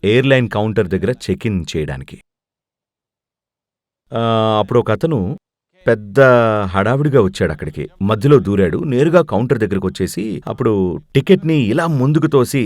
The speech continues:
"చెక్ ఇన్ చేయాలన్నాడు." కౌంటర్లో ఉన్నామే, "సార్, లైన్ ఉంది, దయచేసి వెళ్ళి లైన్‌లో నిలబడండి" అంది.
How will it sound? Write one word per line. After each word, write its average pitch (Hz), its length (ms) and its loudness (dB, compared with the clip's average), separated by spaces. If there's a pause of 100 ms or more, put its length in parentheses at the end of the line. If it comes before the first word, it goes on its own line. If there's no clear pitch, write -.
(140)
"చెక్ 185 240 -2
ఇన్ 165 120 2
చేయాలన్నాడు." 104 580 0 (680)
కౌంటర్లో 156 500 4
ఉన్నామే, 92 420 0 (140)
"సార్, 113 400 0
లైన్ 98 300 0
ఉంది, 95 280 -2 (380)
దయచేసి 143 500 0
వెళ్ళి 95 240 0
లైన్‌లో 104 340 0
నిలబడండి" 82 600 -4
అంది. 90 240 -6